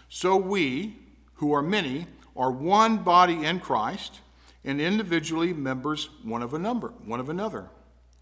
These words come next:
Now, the church, of which we are right now, is obviously not a literal human body. There is a comparison that's being made here.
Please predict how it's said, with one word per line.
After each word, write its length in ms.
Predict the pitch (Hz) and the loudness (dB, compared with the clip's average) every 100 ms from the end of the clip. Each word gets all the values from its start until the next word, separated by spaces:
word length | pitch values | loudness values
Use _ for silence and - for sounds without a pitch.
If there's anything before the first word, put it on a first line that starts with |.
| _ _ - - _ _ _ _ | _ _ -20 -20 _ _ _ _
Now, 180 | 156 165 | 2 2
the 120 | 165 | 4
church, 680 | 165 - 269 233 180 - - - - _ _ _ _ - | 0 -2 2 4 2 -2 -10 -14 -20 _ _ _ _ -6
of 180 | 131 | -4
which 240 | 139 156 - | -2 -4 -4
we 240 | 123 156 | 0 0
are 260 | 143 156 160 | 2 2 4
right 220 | 151 180 | 2 0
now, 460 | 214 196 117 175 - _ _ - _ _ - | -4 -4 -4 -6 -16 _ _ -20 _ _ -6
is 180 | 147 160 | -4 2
obviously 580 | 156 185 190 - 202 | 4 4 2 -2 -2
not 400 | 175 135 127 156 - - | -2 0 0 -2 -8 -10
a 120 | 139 | -6
literal 680 | 147 147 208 160 117 117 147 - - - | -4 4 6 4 -2 -6 -8 -16 -20 -14
human 340 | 139 131 147 | -6 -4 -2
body. 340 | 175 202 - - - _ _ _ _ _ _ _ _ _ _ _ _ _ | -2 -4 -4 -12 -20 _ _ _ _ _ _ _ _ _ _ _ _ _
There 140 | 123 143 | -4 0
is 80 | |
a 100 | 175 | 0
comparison 800 | - 190 180 233 254 175 123 95 | -2 -4 -4 -2 0 -2 -6 -10
that's 160 | 104 98 | -10 -12
being 300 | 117 117 107 | -8 -8 -6
made 240 | 107 95 | -10 -12
here. 240 | 90 87 | -16 -20